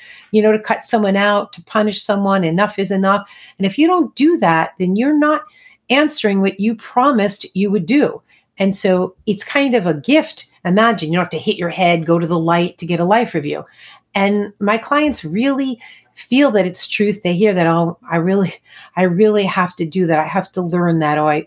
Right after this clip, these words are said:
I know I'm supposed to be doing that." So getting a life review, we're supposed to review our life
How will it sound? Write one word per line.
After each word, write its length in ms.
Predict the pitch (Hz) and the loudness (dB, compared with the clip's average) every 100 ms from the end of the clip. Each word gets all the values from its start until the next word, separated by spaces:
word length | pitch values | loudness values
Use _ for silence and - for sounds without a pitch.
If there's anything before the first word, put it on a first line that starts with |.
| - | -6
I 120 | 165 | -2
know 300 | 165 175 190 | 2 4 4
I'm 160 | 180 160 | 2 0
supposed 280 | - 160 - | -4 -6 -4
to 60 | |
be 80 | 165 | -8
doing 320 | 147 160 151 | -4 -4 -4
that." 240 | 147 143 - - - - - - | -6 -8 -12 -20 -20 -20 -20 -16
So 420 | - 208 185 185 190 | -2 2 2 -2 -8
getting 420 | - 254 294 311 294 - | 0 2 2 2 0 -2
a 80 | |
life 420 | 202 196 190 190 196 | 0 2 0 -2 -6
review, 380 | 165 170 175 | -4 -2 0
we're 140 | 175 190 | 0 -2
supposed 240 | - 262 | -4 -4
to 80 | 254 | -4
review 240 | 262 240 | -4 0
our 120 | 254 247 | 0 2
life 280 | 247 240 | 0 -2